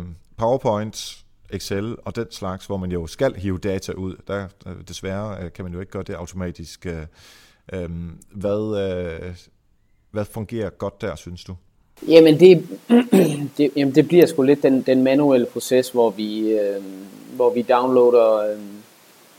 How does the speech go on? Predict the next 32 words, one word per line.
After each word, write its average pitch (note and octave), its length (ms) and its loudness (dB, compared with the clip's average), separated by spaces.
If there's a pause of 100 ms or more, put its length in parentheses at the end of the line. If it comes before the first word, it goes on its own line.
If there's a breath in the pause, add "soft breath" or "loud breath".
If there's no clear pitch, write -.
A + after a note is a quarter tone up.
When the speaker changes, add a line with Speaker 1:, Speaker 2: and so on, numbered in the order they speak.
(280)
Speaker 2:
eksempelvis A2+ 680 -4
fra, G2+ 300 -10 (380)
fra G#1+ 160 -12
Facebook, A2+ 480 -8
som G#2+ 140 -10 (100)
jo G#2+ 120 -2
er G2+ 220 -6 (440)
relativt A#2+ 420 0
gode B2+ 240 4
til B2 80 0
at A#2 80 0
stille G#2 260 -6 (200)
data A#2+ 280 -2
til - 140 -12
rådighed, A2+ 360 0
downloade A2+ 380 2
en, A2 280 -4
en G#2+ 80 -2
rapport A2+ 320 0
hver A2+ 160 2
måned A2 480 0
og, G#2 380 -2 (100)
øh, G2+ 180 -6 (720 loud breath)
få, G#2 320 4
øh, G2+ 240 -4 (420)
få - 160 0
hevet B2+ 340 4
de B2+ 100 2
tal B2+ 260 4
ud, B2+ 400 2
jævnfør A2+ 340 -2
de G2+ 120 -8